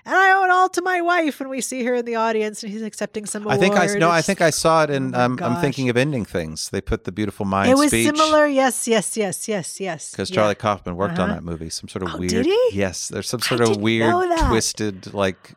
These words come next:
Speaker 2: backstabbing thing. And I'm thinking
Speaker 1: Wow.
Speaker 2: of Ending Things.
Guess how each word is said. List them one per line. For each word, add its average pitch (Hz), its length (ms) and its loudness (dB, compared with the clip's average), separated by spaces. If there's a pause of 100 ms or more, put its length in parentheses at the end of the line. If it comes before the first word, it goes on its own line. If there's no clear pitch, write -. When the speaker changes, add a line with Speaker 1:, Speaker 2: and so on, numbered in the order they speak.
(140)
Speaker 2:
backstabbing 101 720 -4
thing. 127 480 -4
And 117 100 -2
I'm 110 160 0
thinking 120 220 0
Speaker 1:
Wow. 113 60 0
Speaker 2:
of 107 60 -2
Ending 113 220 -4
Things. 107 300 -10